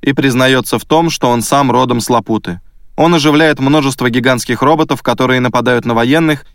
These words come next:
и разрушают Голиаф. Сити удается сбежать, и во время погони она передает камень Пазу. Вместе они произносят заклинание, которое вызывает разрушение основания острова. Муска падает вниз вместе с его обломками.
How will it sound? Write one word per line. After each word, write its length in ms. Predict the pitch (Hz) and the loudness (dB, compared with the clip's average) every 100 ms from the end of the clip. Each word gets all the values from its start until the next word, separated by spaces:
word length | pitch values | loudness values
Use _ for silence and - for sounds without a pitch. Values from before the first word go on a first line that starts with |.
| - 151 | -6 0
и 120 | 175 | 2
разрушают 640 | 143 135 127 131 127 117 | 2 0 0 2 2 2
Голиаф. 480 | 117 110 98 85 - - - - - - - | 0 0 0 -4 -12 -20 -20 -20 -20 -18 -6
Сити 340 | - 214 202 | -2 0 2
удается 520 | 160 139 156 170 160 | 2 2 2 0 -2
сбежать, 560 | 123 139 123 104 87 - | 0 0 0 -2 -4 -4
и 100 | 117 | 0
во 120 | 120 | 0
время 260 | 123 127 113 | 0 0 0
погони 440 | 117 113 185 175 | -2 0 2 2
она 340 | 135 113 127 147 | 0 0 0 0
передает 540 | 120 113 110 131 131 | 0 0 0 0 -2
камень 340 | 113 113 113 | -2 0 -2
Пазу. 420 | 101 113 98 87 - - - - - - - | -2 -4 -4 -8 -12 -20 -20 -20 -20 -20 -6
Вместе 480 | 110 196 240 - 196 | 0 2 0 0 2
они 220 | 175 208 | 2 2
произносят 600 | 185 160 135 196 190 139 | 2 2 2 0 0 0
заклинание, 640 | 143 147 139 156 170 147 | 0 0 2 2 2 0
которое 400 | 131 117 127 127 | 0 -2 0 2
вызывает 480 | 120 117 127 151 143 | 0 0 2 2 0
разрушение 720 | 117 107 113 143 160 147 135 | -2 -2 -2 0 0 0 0
основания 680 | - 117 113 117 127 123 120 | -2 -2 0 0 0 0 0
острова. 680 | 120 110 - 101 90 90 - - - - - | 0 -2 -4 -6 -6 -10 -16 -20 -20 -20 -4
Муска 400 | 135 202 185 147 | 0 2 2 0
падает 340 | 127 117 123 110 | 2 2 0 0
вниз 380 | 127 185 208 | 0 0 0
вместе 360 | 113 123 147 139 | 0 0 0 -4
с 120 | - | -2
его 180 | 107 113 | 0 2
обломками. 640 | 110 113 107 98 95 92 | 2 0 0 -2 -6 -6